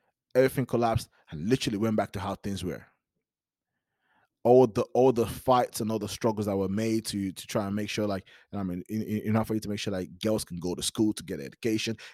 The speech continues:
get, uh, women, women, women can live freely of, of, of some sort with a bit of security and all that kind of stuff.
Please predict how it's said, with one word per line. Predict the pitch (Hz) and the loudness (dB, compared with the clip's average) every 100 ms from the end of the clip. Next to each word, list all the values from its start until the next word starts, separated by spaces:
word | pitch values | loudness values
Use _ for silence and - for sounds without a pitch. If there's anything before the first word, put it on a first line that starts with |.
| _ - | _ -4
get, | 92 - | -2 0
uh, | 101 87 120 | -2 2 10
women, | 117 113 113 110 _ - | 10 10 4 0 _ -8
women, | 101 104 120 117 113 | -4 4 6 6 2
women | 104 110 120 120 | 4 8 10 8
can | 120 101 104 | 2 -2 2
live | 117 110 | 2 2
freely | - - 107 110 107 | -2 0 2 2 0
of, | 95 104 - | -4 -4 -2
of, | 104 92 | -2 -2
of | 98 | -2
some | 120 107 | -2 0
sort | - 107 | 2 2
with | 101 | 2
a | 92 | 0
bit | 101 | -4
of | 98 | -4
security | - 107 98 | -4 -2 -2
and | 98 | -2
all | |
that | 98 | -6
kind | 98 95 | -6 -8
of | 95 | -4
stuff. | 107 | -4